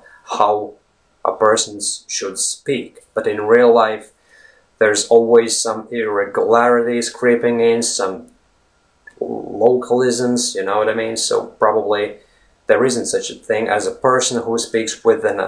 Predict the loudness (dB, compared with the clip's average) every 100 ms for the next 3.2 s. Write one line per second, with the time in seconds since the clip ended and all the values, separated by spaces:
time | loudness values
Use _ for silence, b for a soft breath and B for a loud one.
0 | -4 -2 0 4 6 6 6 4 2 -14
1 | _ _ _ -4 -2 2 2 4 4 2
2 | -2 -2 -2 -6 -6 -6 -4 -6 -6 -8
3 | -10